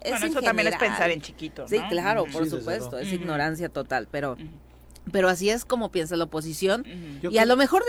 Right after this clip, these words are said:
Speaker 1: ni siquiera es como piensa, o sea, ya nada más están buscando,
Speaker 2: Pegar
Speaker 1: "Ahora que
Speaker 2: por
Speaker 1: digo
Speaker 2: pegar.
Speaker 1: en contra",
Speaker 2: Ujú.
Speaker 1: ¿no?
Speaker 3: Eh, es que es eso, este, Ale, no han podido y no han tenido la capacidad muchas de, de la oposición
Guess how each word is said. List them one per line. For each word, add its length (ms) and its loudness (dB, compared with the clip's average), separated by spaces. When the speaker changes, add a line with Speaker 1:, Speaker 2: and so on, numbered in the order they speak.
Speaker 1:
ni 140 4
siquiera 460 2
es 100 0
como 280 0
piensa, 500 0
o 40 -2
sea, 140 4
ya 160 2
nada 180 -4
más 160 -2
están 200 -6
buscando, 480 -6
Speaker 2:
Pegar 200 6
Speaker 1:
"Ahora 100 6
que 60 4
Speaker 2:
por 100 6
Speaker 1:
digo 100 4
Speaker 2:
pegar. 180 6
Speaker 1:
en 200 4
contra", 600 -2
Speaker 2:
Ujú. 120 -10
Speaker 1:
¿no? 260 -10
Speaker 3:
Eh, 240 -4
es 100 -8
que 100 -4
es 100 -4
eso, 340 -4
este, 580 -6
Ale, 300 -6
no 180 -2
han 120 -2
podido 400 -2
y 40 -2
no 80 -4
han 80 -6
tenido 260 -4
la 120 -2
capacidad 640 -6
muchas 640 -12
de, 120 -10
de 200 -12
la 80 -10
oposición 580 -4